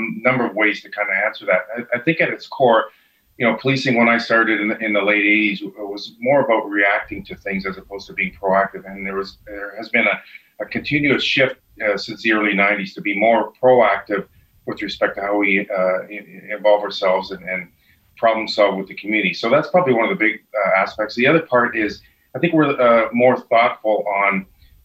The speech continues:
uh, our human resource side, not only in terms of member wellness, but, uh, uh, to speak to the mental health aspect that you had mentioned, but also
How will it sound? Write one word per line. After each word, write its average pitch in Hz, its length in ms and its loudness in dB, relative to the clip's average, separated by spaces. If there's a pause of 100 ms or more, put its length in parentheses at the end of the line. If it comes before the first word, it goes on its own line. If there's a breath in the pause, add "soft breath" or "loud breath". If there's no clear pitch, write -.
uh, 101 60 4
our 98 320 4
human 110 340 -2
resource 104 400 -2
side, 92 220 0
not 117 120 2
only 117 260 2
in 98 100 -6
terms 101 240 -6
of 95 140 -4
member 95 240 0
wellness, 98 500 0
but, 92 240 -6
uh, 98 40 2
uh, 92 500 2
to 95 80 -14
speak - 240 -8
to 95 80 -14
the 92 100 -10
mental 92 260 -4
health 95 280 -2
aspect 90 440 -4
that 87 160 -20
you 92 60 -20
had 90 140 -18
mentioned, 92 320 -6
but 117 80 0
also 127 440 2